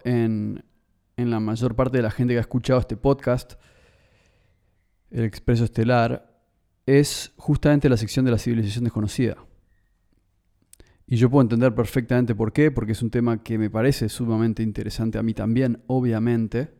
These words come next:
pero algo que me llamó un poco la atención también es que de todas las, de todas las cosas que se hablaron en este podcast,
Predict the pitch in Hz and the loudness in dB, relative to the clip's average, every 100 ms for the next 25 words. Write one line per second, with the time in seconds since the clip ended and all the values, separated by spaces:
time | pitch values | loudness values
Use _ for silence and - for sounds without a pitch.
0 | _ _ _ _ _ _ 110 113 117 110 | _ _ _ _ _ _ -2 2 2 0
1 | 110 104 107 113 113 113 110 110 107 123 | -2 -2 -2 -2 -2 -2 -4 -6 -6 -4
2 | 120 113 113 113 - 110 107 95 104 - | -4 -2 -2 -4 -6 -8 -8 -10 -14 -20
3 | _ _ - 113 127 123 131 127 131 120 | _ _ -10 2 4 4 4 4 4 2
4 | 104 - - 120 117 165 113 - 151 - | -2 -10 -6 -2 2 2 2 2 0 0
5 | 107 - - _ _ _ _ _ _ _ | -8 -12 -20 _ _ _ _ _ _ _
6 | _ _ _ _ _ _ _ _ _ _ | _ _ _ _ _ _ _ _ _ _
7 | _ _ _ _ - 110 117 113 120 131 | _ _ _ _ -4 0 2 2 4 4
8 | 131 123 117 110 - 107 120 120 - 131 | 2 2 0 -2 -4 -4 -2 -4 -2 -2
9 | 123 | -2